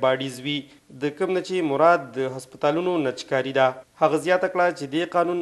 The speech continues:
عملي کېدو سره به په راتلونکي کې د ډاکټرانو په پروموشن یا ترقۍ هم اثر پریوزي.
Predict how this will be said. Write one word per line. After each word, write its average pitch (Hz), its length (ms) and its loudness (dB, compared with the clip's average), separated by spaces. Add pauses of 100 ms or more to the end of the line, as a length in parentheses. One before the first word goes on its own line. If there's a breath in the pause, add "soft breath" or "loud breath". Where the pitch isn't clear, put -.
(160)
عملي 127 280 -6
کېدو 151 320 -4
سره 180 160 2
به 170 260 4
په 127 180 -2
راتلونکي 160 540 -4
کې 175 260 -6
د 131 200 -2
ډاکټرانو 165 500 0 (140)
په 127 180 -4
پروموشن 170 540 -2
یا 170 200 4 (140)
ترقۍ 165 400 0
هم 170 260 -6
اثر 170 320 -2
پریوزي. 135 460 -6